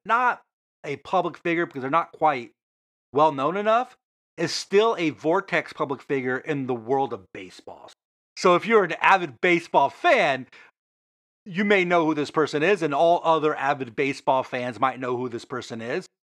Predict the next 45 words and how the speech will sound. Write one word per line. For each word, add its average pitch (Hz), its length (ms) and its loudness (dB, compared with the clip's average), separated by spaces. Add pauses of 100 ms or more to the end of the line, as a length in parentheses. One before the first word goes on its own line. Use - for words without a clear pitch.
(140)
But 165 380 4 (120)
if 180 240 -10
you 180 160 -2
were 180 140 4
to 160 80 0
go 160 220 2
out 156 340 2
on 143 240 -6
the 127 300 -10
streets 175 500 -2
and 131 300 -4 (320)
ask 170 300 2
if 170 120 -4
anyone 147 320 0
knows 139 240 -4
who 147 80 -8
this 127 140 -10
person 143 300 -6
was, 175 520 2
outside 160 440 0
of 147 80 -4
those 135 280 -2 (140)
limited 139 380 -4
people, 165 400 -2
th-, 135 260 -16
this 156 160 -8
person 147 340 -10
wouldn't 139 300 -4
be 135 160 -4
a 120 60 -6
public 117 340 -10
figure. 95 240 -14 (400)
So 160 360 4 (440)
there's 165 420 0
that 175 300 0
type 208 200 2
of 165 120 -6
a 147 60 2
limited 143 400 -2
purpose 139 260 -6
public 139 260 -6
figure, 123 280 -6
a 139 40 -6
person 139 300 -8
who 127 300 -8